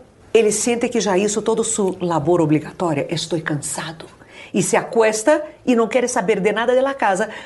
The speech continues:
porque para un hombre en su cabeza, su gran trabajo es trabajar afuera. Y cuando termina el trabajo, la casa que se joda. Y por eso que digo, la mujer hace doble y hasta triple jornada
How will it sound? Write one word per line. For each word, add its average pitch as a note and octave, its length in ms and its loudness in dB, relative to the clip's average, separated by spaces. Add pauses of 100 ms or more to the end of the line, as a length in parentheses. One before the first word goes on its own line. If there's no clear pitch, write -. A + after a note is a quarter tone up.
(100)
porque A3+ 240 2
para C4+ 260 0
un C#4+ 140 0
hombre F3 280 2
en D#3+ 80 -2
su C4+ 160 -4
cabeza, G#3 560 0 (180)
su E3 300 -6
gran D4+ 280 4
trabajo C4+ 680 2 (120)
es A#3+ 140 0
trabajar G3 380 0
afuera. - 400 -8 (400)
Y A3+ 100 0
cuando C#4 240 4
termina C#4+ 320 2
el D#4 80 0
trabajo, C#4 520 2 (120)
la G3 160 -4
casa A3+ 220 -2
que A#3 100 -6
se A3 140 -8
joda. D#3 360 -2 (600)
Y A3 100 -2
por A3 160 4
eso A3 140 0
que A#3 100 0
digo, F#3 260 2
la F3 140 2
mujer F3 320 0
hace G3 240 0
doble A#3+ 580 2
y A#3 120 0
hasta A#3+ 340 -2 (180)
triple D#4 460 2
jornada F3+ 1000 -2